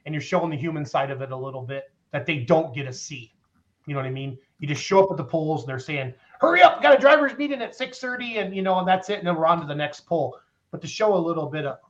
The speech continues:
little bit of that, um, and I'm, I wanna challenge the social media wor-, world. We did a little bit of it with Behind the Helmet.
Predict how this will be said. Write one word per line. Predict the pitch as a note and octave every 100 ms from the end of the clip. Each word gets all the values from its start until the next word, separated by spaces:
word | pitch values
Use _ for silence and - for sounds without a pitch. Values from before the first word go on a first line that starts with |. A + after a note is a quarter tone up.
| _ D3+
little | D#3 E3 D#3+
bit | C#3+ C#3 -
of | D3+ C3
that, | B2 A#2+ - _ D3
um, | C3+ B2+ B2 A#2 _ _ -
and | F#3+
I'm, | B3+ -
I | G3
wanna | C#4 C4
challenge | - F#3 G#3+ E3
the | C#3+
social | - F3+ F3 D3
media | E3 D#3+ C#3
wor-, | D3+ D#3+ D#3
world. | C#3 E3 D#3+ C#3+ - _ _ _ _ _ _ _ D3+
We | F#3+ A3+
did | B3
a | G3+
little | F#3 G3 G3
bit | F#3+
of | F#3 F#3
it |
with | D#3+ D#3+
Behind | D3 E3 D#3+
the | C3
Helmet. | D3 D3 D3